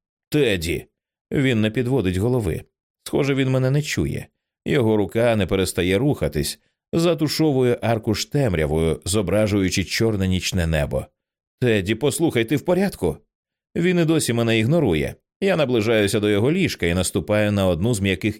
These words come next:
іграшок, плюшевого коня, який починає голосно і пронизливо іржати. "Тедді, подивись на мене!" Я кладу руку йому на плече, і він нарешті підводить погляд,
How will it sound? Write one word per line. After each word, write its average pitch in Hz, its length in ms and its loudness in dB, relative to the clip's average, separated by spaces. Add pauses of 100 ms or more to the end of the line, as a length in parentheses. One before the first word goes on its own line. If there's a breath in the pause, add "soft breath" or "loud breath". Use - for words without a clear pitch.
іграшок, 90 600 -2 (240 soft breath)
плюшевого 135 600 0
коня, 117 440 -2 (320)
який 87 240 0
починає 92 460 0
голосно 117 580 0
і 110 80 0
пронизливо 113 580 0
іржати. 95 680 -2
"Тедді, 117 520 0
подивись 123 580 0
на 123 120 0
мене!" 90 380 -2 (600)
Я 131 240 2
кладу 113 280 0
руку 110 240 0
йому 95 180 2
на 87 100 0
плече, 85 520 0
і 95 40 2
він 117 160 0
нарешті 117 460 0
підводить 117 540 0
погляд, 78 460 -2